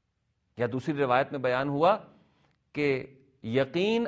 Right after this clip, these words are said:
افضل ترین عبادت ہے۔ پروردگار ارشاد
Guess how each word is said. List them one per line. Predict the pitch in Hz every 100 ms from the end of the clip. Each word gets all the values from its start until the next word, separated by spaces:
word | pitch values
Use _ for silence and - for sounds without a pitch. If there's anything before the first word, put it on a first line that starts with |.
| -
افضل | 165 175 165 175 160 202 220 196
ترین | - 165 190 214 220 208
عبادت | 185 147 151 147 156 160 165 131
ہے۔ | 107 98 - _
پروردگار | 160 156 151 151 143 139 143 147
ارشاد | - 131 - 131